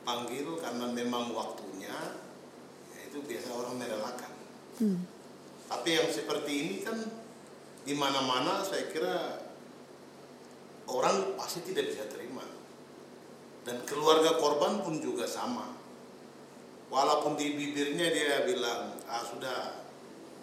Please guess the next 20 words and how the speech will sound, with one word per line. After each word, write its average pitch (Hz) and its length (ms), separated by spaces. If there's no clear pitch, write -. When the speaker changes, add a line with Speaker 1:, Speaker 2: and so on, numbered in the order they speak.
Speaker 1:
tidak 117 160
mungkin 135 400
bangkit 120 480
kembali 123 480
lagi." 117 480
Tapi - 240
tidak, - 560
di 143 80
hati 170 240
kecilnya 170 480
saya - 640
rasa 139 400
itu 151 240
hal 127 320
yang 110 160
sangat 104 320
wajar. 117 400
Orang 120 240
merasa, 107 240
orang, 131 240